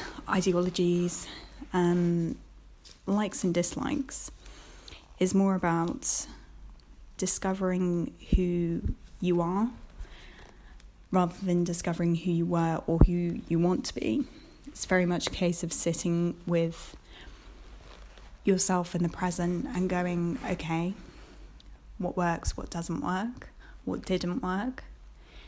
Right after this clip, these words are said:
and where do you want to be? Like, who do you want to be in the future?" Because what you're doing today is building, is building that future. And you might not think it is, but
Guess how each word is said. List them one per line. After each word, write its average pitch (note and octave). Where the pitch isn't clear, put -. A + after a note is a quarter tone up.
and F#3+
where G3+
do G3
you F#3+
want G3
to -
be? F3+
Like, F3+
who G#3
do G3
you F#3+
want F#3
to -
be F#3
in F3+
the F3
future?" F3
Because -
what F#3+
you're F#3
doing F3+
today F3
is F3
building, F3
is F#3
building F3+
that F3
future. -
And G3
you F#3
might F3
not D3+
think F#3+
it -
is, F#3
but E3